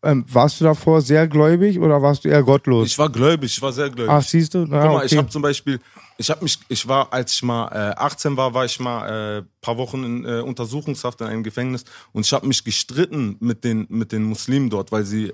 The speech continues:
Speaker 2: weil sie, weil ein, weil ein Dummer, nicht mit den Muslimen, mit einem zum Beispiel, weil er gesagt hat, ähm, er würde lieber in einer, in ein Klo beten, als in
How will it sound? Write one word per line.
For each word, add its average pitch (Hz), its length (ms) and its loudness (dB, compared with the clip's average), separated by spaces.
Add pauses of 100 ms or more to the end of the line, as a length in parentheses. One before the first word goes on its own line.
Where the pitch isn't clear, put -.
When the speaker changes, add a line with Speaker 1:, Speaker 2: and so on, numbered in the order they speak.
Speaker 2:
weil 110 220 -4
sie, 101 240 -6
weil 113 140 0
ein, 120 240 2 (160)
weil 120 180 0
ein 113 180 -2
Dummer, 135 200 -2
nicht 123 160 -2
mit 123 100 -4
den 117 80 -2
Muslimen, 117 240 -2
mit 98 100 -6
einem 123 220 2 (160)
zum 110 140 -6
Beispiel, 113 340 -2 (380)
weil 107 200 2
er 120 160 -2
gesagt 117 460 -2
hat, 120 240 -4
ähm, 101 420 -4 (520)
er 104 160 -2
würde 123 200 -2
lieber 131 480 -2
in 117 140 -2
einer, 120 460 -2 (640)
in 123 100 -2
ein 120 220 -4
Klo 160 280 0
beten, 139 580 -4 (500)
als 120 340 0
in 123 340 -2